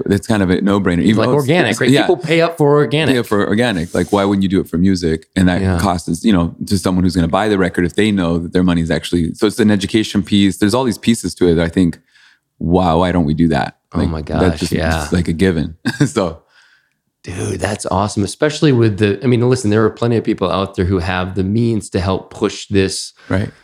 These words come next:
Speaker 2: 'Cause as you said, like, it's, vinyl is coming back in a big way.
Speaker 1: Yeah.
Speaker 2: And if there can be an alternative that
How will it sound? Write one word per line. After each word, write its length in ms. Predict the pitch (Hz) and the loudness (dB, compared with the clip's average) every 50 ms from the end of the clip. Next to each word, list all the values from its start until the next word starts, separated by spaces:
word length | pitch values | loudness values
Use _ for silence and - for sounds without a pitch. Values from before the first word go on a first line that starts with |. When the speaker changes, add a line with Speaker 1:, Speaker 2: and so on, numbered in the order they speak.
| _ _ _ _ - | _ _ _ _ -4
Speaker 2:
'Cause 120 | - 98 | -2 0
as 180 | 110 107 98 104 | 2 2 0 0
you 60 | 98 | -2
said, 340 | 87 - - 101 101 95 78 | -4 -2 -2 -2 -2 -2 -2
like, 220 | 78 80 82 80 - | -4 -6 -6 -6 -6
it's, 400 | - - 196 196 - - - - _ _ _ - | -4 -4 -4 -4 -6 -16 -20 -20 _ _ _ -14
vinyl 460 | - 87 95 92 98 101 98 90 87 87 | -8 -4 -2 -2 0 0 0 0 0 -2
is 100 | 82 - | -2 -4
coming 300 | - 98 92 87 85 80 | -6 -4 -4 -2 -2 -2
back 280 | 80 80 82 80 - 82 | -4 -4 -4 -4 -6 -8
in 60 | 78 | -8
a 60 | 76 | -8
big 360 | 76 78 85 - 85 85 80 | -10 -10 -8 -6 -6 -4 -4
way. 420 | 85 80 82 80 76 76 80 78 76 | -2 -4 -2 -2 -4 -4 -4 -2 0
Speaker 1:
Yeah. 220 | 95 98 98 92 | 0 2 2 0
Speaker 2:
And 100 | 87 90 | -2 -4
if 160 | 87 80 - - | -6 -8 -4 -2
there 160 | 95 92 90 | -2 0 -2
can 260 | 90 - - 101 98 | -2 -4 -4 -4 -2
be 120 | 95 98 95 | -2 -2 -2
an 120 | 87 87 | -2 -2
alternative 840 | 82 80 78 - - 92 82 80 80 76 78 76 76 82 82 - _ _ _ _ _ _ _ _ _ _ _ _ _ - - | -2 -4 -6 -6 -4 -2 -2 -2 -2 -4 -4 -4 -4 -4 -6 -8 _ _ _ _ _ _ _ _ _ _ _ _ _ -10 -6
that 640 | - 95 95 85 82 80 78 76 - - - _ | -2 -2 0 0 0 0 -2 -4 -4 -8 -12 _